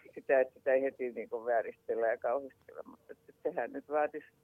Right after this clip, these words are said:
tai että, äh, silloinhan me merkitsisi, se voitaisiin paljon epäpä-, petä-, epäpätevä välitä,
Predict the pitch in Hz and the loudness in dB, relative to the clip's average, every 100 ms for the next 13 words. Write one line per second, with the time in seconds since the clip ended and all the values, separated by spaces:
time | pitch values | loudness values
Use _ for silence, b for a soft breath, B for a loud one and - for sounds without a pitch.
0 | _ _ _ _ _ _ _ _ - 147 | _ _ _ _ _ _ _ _ 4 6
1 | 143 - 143 107 110 80 82 60 - 50 | 6 4 2 2 0 -4 -6 -8 -12 -16
2 | 50 - 69 55 50 55 78 160 143 143 | -16 -18 -12 -10 -8 -6 -4 4 6 8
3 | 143 143 143 147 147 143 143 151 143 147 | 6 4 2 2 0 -4 -8 -4 2 4
4 | 147 147 151 147 143 160 147 - 131 - | 2 2 2 4 2 4 2 2 -4 -8
5 | - 165 - 139 165 - 135 139 - 135 | -8 -6 -4 -2 -2 -2 -4 -4 -8 -6
6 | 139 139 135 123 - | -6 -4 -6 -8 -6